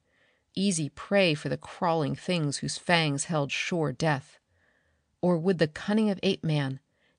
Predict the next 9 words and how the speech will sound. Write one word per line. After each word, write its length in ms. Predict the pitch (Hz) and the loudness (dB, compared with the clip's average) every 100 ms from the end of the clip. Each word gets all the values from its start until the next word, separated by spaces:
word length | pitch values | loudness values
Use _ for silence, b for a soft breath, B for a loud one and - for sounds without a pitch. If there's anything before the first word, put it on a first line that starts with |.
| _ | _
denizen 500 | 170 165 160 - 156 151 | 2 2 4 2 2 0
of 120 | 143 | -2
the 100 | 147 | -2
jungle, 520 | 156 147 147 143 147 _ _ - | 0 0 0 -2 -6 _ _ -6
warn 340 | 143 156 185 | 0 2 4
him 200 | 202 214 | 4 2
against 400 | 208 202 202 - | 2 2 2 0
any 180 | 202 202 | 0 0
such? 500 | - 220 214 - | 0 -2 -4 -8